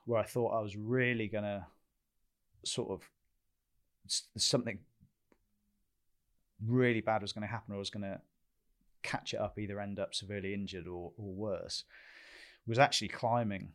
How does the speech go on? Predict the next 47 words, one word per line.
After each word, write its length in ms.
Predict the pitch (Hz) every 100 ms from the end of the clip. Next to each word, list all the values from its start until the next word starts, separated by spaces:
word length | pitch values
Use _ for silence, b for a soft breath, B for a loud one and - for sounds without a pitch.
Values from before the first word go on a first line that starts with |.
| -
like, 160 | - 117
on 60 |
a 40 | 104
climbing 420 | - 113 117 104
course 300 | - 98 92
in 60 | 101
Special 340 | - 98 98
Forces 580 | 104 101 98 98 92 - b b b
down 260 | 127 117 110
in 100 | 101
Devon, 440 | 113 110 98 87 -
of 100 | 104
all 140 | 104
places. 640 | 101 104 101 - 90 - - b b b b b b b - - - - -
And, 340 | 113 110 104 98
you 200 | 120 120
know, 60 | 113
long 220 | 131 131
story 280 | - 120 101
short, 480 | - 127 110 104 - - B B B
'cause 140 | 117
you 80 | 117
put 180 | - -
your 180 | 117 110
own 100 | 101
protection 480 | - - - - 110
in 80 |
when 80 | 104
you're 100 | 101
climbing, 420 | - 120 117 113 110
you, 200 | 101 92
you're 120 | 101 -
kind 140 | 101
of 100 | -
putting 180 | - 104
little 200 | 101 98
bits 240 | 104 -
of 100 | 101
kit 180 | - 110
into 180 | 95 101
the 100 | 98
rock. 400 | 107 110 - - - B -
And 100 | 104
I 40 |
was 100 | 98
climbing 420 | - 127 113 110
up, 260 | 127 123